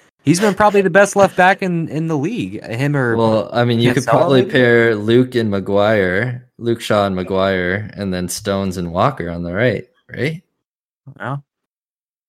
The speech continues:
Speaker 1: yeah, but Stones is also pretty vulnerable. But, I mean,
Speaker 2: I
Speaker 1: Walker
Speaker 2: mean, he's been
Speaker 1: hasn't
Speaker 2: good
Speaker 1: played
Speaker 2: this
Speaker 1: for
Speaker 2: year,
Speaker 1: anything.
Speaker 2: but that's probably because of Ruben Diaz more than John Stones.
Speaker 1: Yeah.
Speaker 2: John Stones hasn't been as bad.
Speaker 1: No, he's, he's really improved this year. He really has.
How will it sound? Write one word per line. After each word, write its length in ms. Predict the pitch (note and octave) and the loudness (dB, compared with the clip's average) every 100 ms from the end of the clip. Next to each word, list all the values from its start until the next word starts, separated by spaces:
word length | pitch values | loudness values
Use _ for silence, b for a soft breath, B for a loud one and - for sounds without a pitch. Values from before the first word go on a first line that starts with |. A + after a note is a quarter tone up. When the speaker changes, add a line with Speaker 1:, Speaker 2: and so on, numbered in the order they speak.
| _ _ _ - | _ _ _ -6
Speaker 1:
yeah, 220 | G2+ F#2+ | -2 0
but 140 | F#2+ | -2
Stones 380 | - A#2 A#2 G2+ | -4 0 0 -2
is 120 | G2+ | -2
also 260 | G#2 G#2 A2 | -2 -2 -8
pretty 280 | - G#2 G2+ | -8 -8 -6
vulnerable. 520 | G#2+ G#2 G2 G2+ F#2+ | -6 -6 -8 -6 -4
But, 200 | A#2 A#2+ | 0 2
I 100 | C#3 | 4
mean, 240 | D3+ C#3+ | 4 2
Speaker 2:
I 40 | A2+ | 2
Speaker 1:
Walker 260 | A#2+ C#3+ | 2 4
Speaker 2:
mean, 100 | C3+ | 2
he's 120 | C3+ | 2
been 120 | C3+ A2 | 2 0
Speaker 1:
hasn't 80 | |
Speaker 2:
good 120 | A2 G#2+ | 0 0
Speaker 1:
played 40 | A#2 | 2
Speaker 2:
this 200 | C#3 - | 0 0
Speaker 1:
for 60 | |
Speaker 2:
year, 80 | F2+ E2+ | -4 -4
Speaker 1:
anything. 80 | |
Speaker 2:
but 180 | F2+ F#2 | -4 -2
that's 200 | G2+ G2+ | 0 -2
probably 320 | - F#2+ F2 | 0 -2 -2
because 320 | E2 F2 F#2 F2 | -6 -4 -4 -6
of 140 | E2 | -6
Ruben 320 | E2+ E2 D#2+ | -6 -6 -8
Diaz 440 | D#2 E2+ D#2+ D#2 - | -4 -2 -2 -4 -8
more 160 | E2 | -10
than 160 | D#2 D#2+ | -10 -10
John 260 | D#2+ E2+ D#2 | -12 -12 -12
Stones. 240 | - F2 | -12 -10
Speaker 1:
Yeah. 240 | F#2+ F#2+ F#2 _ _ _ - | -8 -10 -12 _ _ _ 0
Speaker 2:
John 180 | C4+ | 2
Stones 280 | G#3 F3 D3 | 4 4 4
hasn't 320 | D3+ A2+ G2+ | 4 2 0
been 140 | F#2 E2 | -2 -4
as 140 | D#2 | -8
bad. 380 | - D2 D2 - _ _ _ _ _ _ - | -12 -14 -14 -20 _ _ _ _ _ _ -4
Speaker 1:
No, 220 | C3+ A2 | 0 2
he's, 260 | A#2+ E3+ D#3 | 2 2 2
he's 200 | F#3+ C3+ | 0 0
really 280 | C3+ B2+ A2 | 0 2 -2
improved 340 | F#2+ G2 F2+ | -6 -10 -10
this 160 | F2+ - | -14 -12
year. 120 | F2+ | -12
He 140 | F#2 A2+ | -10 -8
really 240 | A2 F#2+ | -8 -8
has. 340 | G2 F#2 F2+ | -8 -10 -14